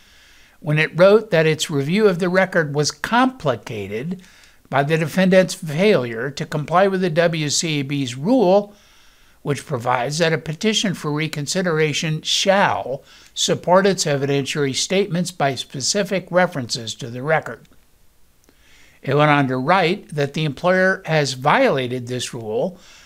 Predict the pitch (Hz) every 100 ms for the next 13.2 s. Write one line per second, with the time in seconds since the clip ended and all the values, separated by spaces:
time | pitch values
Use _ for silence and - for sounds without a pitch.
0 | - 165 175 175 190 214 214 190 175 196
1 | 156 208 185 143 - - 185 160 151 139
2 | 143 156 143 - - 131 - 170 202 196
3 | 202 180 180 131 107 110 107 - - _
4 | _ _ _ - - 131 123 135 160 175
5 | - 202 185 127 120 143 - _ _ _
6 | 175 190 226 202 170 117 113 120 110 135
7 | 117 - 147 117 - - _ _ _ _
8 | _ _ _ _ - _ - _ _ _
9 | _ - 131 123 131 147 165 147 139 -
10 | 226 185 165 160 - 202 180 170 - -
11 | 185 185 185 175 143 175 180 143 123 135
12 | - 147 117 135 120 120 120 135 143 120
13 | 143 175